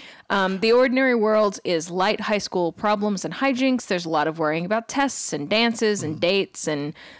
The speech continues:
Speaker 1: if you wanna be kissing someone that doesn't wanna be kissing you and vice versa, usually if they get caught by teachers for doing something, it's, like, mildly bad high school stuff.
Speaker 2: Yeah. I did almost, there was, it was close until I found, uh, Just Our Luck. Um,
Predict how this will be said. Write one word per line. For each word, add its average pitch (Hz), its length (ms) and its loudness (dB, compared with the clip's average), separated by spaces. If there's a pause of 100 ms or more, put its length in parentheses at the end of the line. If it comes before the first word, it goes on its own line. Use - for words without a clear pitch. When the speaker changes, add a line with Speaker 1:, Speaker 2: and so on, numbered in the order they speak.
Speaker 1:
if 175 180 -2
you 170 160 -2
wanna 214 280 2
be 214 100 0
kissing 214 320 -2
someone 214 320 2
that 175 280 -2
doesn't 220 220 4
wanna 220 160 2
be 208 80 0
kissing 202 340 -2
you 202 140 2
and 175 140 0
vice 170 180 0
versa, 175 460 0 (360)
usually 214 600 2
if 180 100 -2
they 196 100 0
get 185 220 0
caught 190 260 0
by 180 100 0
teachers 175 340 -6
for 190 100 -6
doing 175 320 0
something, 160 460 -4
it's, 143 200 -8
like, 156 220 -6
mildly 160 560 -4
bad 127 520 -6
high 156 160 -10
school 147 220 -10
stuff. - 540 -12
Speaker 2:
Yeah. 139 280 -10 (300)
I 180 120 2
did 226 400 -2 (100)
almost, 170 480 2
there 156 140 2
was, 151 160 0
it 160 100 0
was 143 140 -4
close 196 320 2
until 190 240 -2
I 170 80 0
found, 147 560 -2
uh, 127 180 -2
Just 127 380 -4
Our 131 200 0
Luck. 120 380 -6 (640)
Um, 120 640 -2